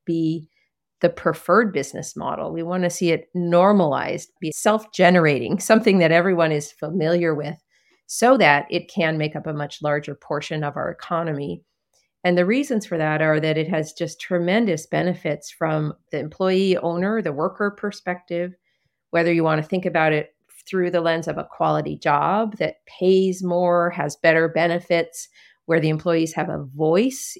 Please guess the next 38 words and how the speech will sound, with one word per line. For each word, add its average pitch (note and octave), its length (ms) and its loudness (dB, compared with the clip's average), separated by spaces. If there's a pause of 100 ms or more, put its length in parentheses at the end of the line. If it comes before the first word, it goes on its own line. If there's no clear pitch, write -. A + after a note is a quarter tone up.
in G3 480 -2
their D3+ 180 -2
workplace, G3+ 720 -2
in D#3 120 -8
the D3+ 40 -8
strategic F3+ 680 -8
direction E3 400 -4
of D3 120 -8
their D3+ 140 -8
business. F#3 640 -4 (360)
I E3 100 6
often E3+ 400 2
will D#3 120 -4
say D#3+ 320 -2
these D#3 220 -4
are D3+ 80 -4
companies D#3 640 -8
where D#3 260 -2
the D3+ 120 -6
business E3 420 -4
decisions D#3 580 -8
are D#3 80 -6
made D#3 280 -6
through G3 380 -8
the A3+ 100 -4
lens F3+ 560 -4 (420)
of E3+ 140 -2
what F#3 180 4
is F3 140 0
good F3 240 -2
for E3+ 200 -2
the D#3 120 -4
employees F3+ 1300 -6
and, E3+ 240 -2
by D#3 140 2
extension, F#3 520 -6
their D3+ 180 -6 (120)
families G3+ 760 -6